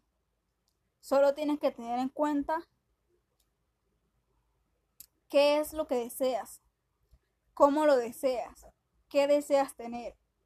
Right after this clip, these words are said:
cómo lo deseas tener o cómo quisieras estar. También se puede entender como el poder que tiene nuestra mente para atraer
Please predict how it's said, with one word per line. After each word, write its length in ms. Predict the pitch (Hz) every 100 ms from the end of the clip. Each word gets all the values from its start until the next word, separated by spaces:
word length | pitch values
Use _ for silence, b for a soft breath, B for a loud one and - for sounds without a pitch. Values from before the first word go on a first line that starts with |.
| _ _ _ _ _ _ _
cómo 300 | 247 247 285
lo 160 | 262
deseas 540 | 226 220 - 294 311 -
tener 360 | 233 233 214 - _ _ _ _ _
o 300 | 285 311 359 _ -
cómo 300 | 240 240 247
quisieras 560 | - - 262 262 247
estar. 280 | 226 - 180 - - - - _ - _ _ _ _ _ _ _ _ _ _ _ - _ _ _ _ _
También 320 | 277 277 294
se 100 | 330
puede 260 | 320 320 320
entender 600 | 294 254 233 233 247 - _ _ _
como 400 | 320 285 262 247
el 80 | 247
poder 380 | 220 220 233
que 140 | 254 269
tiene 360 | 277 277 277
nuestra 400 | 269 247 - 208
mente 480 | 214 254 247 - 359 - - _ _ _ _ _ _ _ _ _
para 260 | 262 254 247
atraer 540 | 247 240 247 269 349